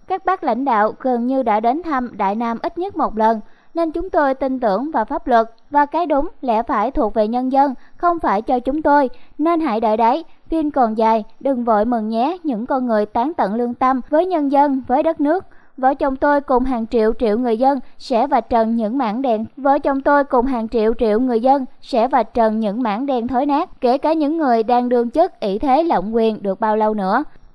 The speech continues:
Tôi đã nói và tuyên thệ với những người sống chính nghĩa, sống chết có một lần, dâng hiến củi cho bác đốt lò để xã hội được sạch sẽ và luôn là niềm tin yêu của những người yêu nước. Yêu lẽ phải, yêu cái chính nghĩa được an lòng.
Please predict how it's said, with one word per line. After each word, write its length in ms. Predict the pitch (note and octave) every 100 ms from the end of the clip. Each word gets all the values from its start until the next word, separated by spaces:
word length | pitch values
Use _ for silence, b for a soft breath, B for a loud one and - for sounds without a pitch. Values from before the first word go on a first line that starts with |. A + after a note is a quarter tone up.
| -
Tôi 160 | E4
đã 160 | D4+ B3+
nói 280 | C#4+ B3+ D#4
và 120 | C#4+
tuyên 240 | C4+ C4
thệ 220 | D4 G3+
với 160 | G#3+ D#4
những 260 | D#4+ A3 C#4
người 200 | B3 G#3
sống 260 | C4 B3
chính 220 | C#4+ C#4
nghĩa, 240 | D4+ G#3 A#3+ -
sống 340 | - A#3+ C4+
chết 280 | D4 D#4 -
có 80 | D#4+
một 220 | C#4 G#3+
lần, 240 | A3 A#3 G3+ b b
dâng 240 | C#4 E4 D#4+
hiến 200 | D4+ F4
củi 260 | B3 G3
cho 140 | A#3 B3
bác 260 | A#3 D4+
đốt 240 | B3 D#4 C#4+
lò 260 | A#3 A3 -
để 200 | G#3+ F#3+
xã 220 | - A#3+
hội 260 | D#4 A#3 G#3+
được 200 | G3+ F#3+
sạch 160 | G3+
sẽ 340 | F#3 G3+ F#3+ D4 -
và 140 | D4
luôn 220 | D#4 E4+ D#4+
là 180 | D4
niềm 220 | A#3+ A#3+ A#3+
tin 240 | C#4+ C#4
yêu 180 | C#4 C#4
của 140 | C4
những 300 | C#4+ A#3 C#4
người 160 | D4 A3
yêu 160 | A#3+
nước. 260 | A#3+ C#4+ G4+ - _
Yêu 180 | - F4
lẽ 180 | D4+ A#3+
phải, 340 | B3 G#3+ A#3+ -
yêu 180 | E4
cái 140 | E4 E4
chính 240 | E4 F4+
nghĩa 280 | D#4 G#3 B3+
được 240 | A#3 G#3+
an 200 | A3 A3+
lòng. 260 | A#3 A3 G#3+